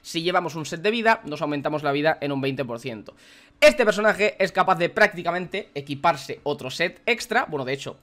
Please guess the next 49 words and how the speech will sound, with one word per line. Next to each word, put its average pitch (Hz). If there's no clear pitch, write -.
equiparse 139
varios 156
sets 156
extra, -
que 151
serían 131
estos 151
de 185
aquí, 202
eh, 190
simplemente 233
bufando 220
a 170
los 160
aliados 175
y 208
aparte, 170
pues, 127
con 143
los 135
propios 160
bufos 185
de 170
los 139
enemigos. 151
Con 247
lo 247
cual, 202
pues 151
bueno, 147
eh, 135
podemos 196
equiparlo 196
de 202
una 180
forma 180
más 180
ofensiva 175
o 170
más 180
defensiva 190
según 180
nuestro 175
estilo 165
de 147
juego, 117
según 143
nuestro 139
equipo 226